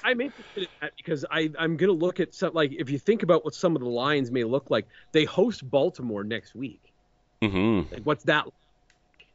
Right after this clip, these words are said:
Speaker 1: I, I'm, I'm, I'm fascinated. I guess it depends a little bit on,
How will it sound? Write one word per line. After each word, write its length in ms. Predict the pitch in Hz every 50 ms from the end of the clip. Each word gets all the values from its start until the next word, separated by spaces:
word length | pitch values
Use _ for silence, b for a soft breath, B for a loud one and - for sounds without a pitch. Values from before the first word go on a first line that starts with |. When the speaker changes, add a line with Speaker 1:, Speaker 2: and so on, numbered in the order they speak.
| _ _ _ -
Speaker 1:
I, 200 | 110 107 104 98
I'm, 200 | 110 113 110 104
I'm, 180 | 117 113 113 107
I'm 160 | 120 117 113
fascinated. 580 | - 139 123 123 117 - - 101 87 85 92
I 60 | 110 117
guess 180 | 143 147 117
it 60 | 131
depends 300 | 120 120 123 123 117 113
a 40 | 113
little 220 | 110 113 107 110 98
bit 140 | 110 104
on, 200 | 104 104 104 101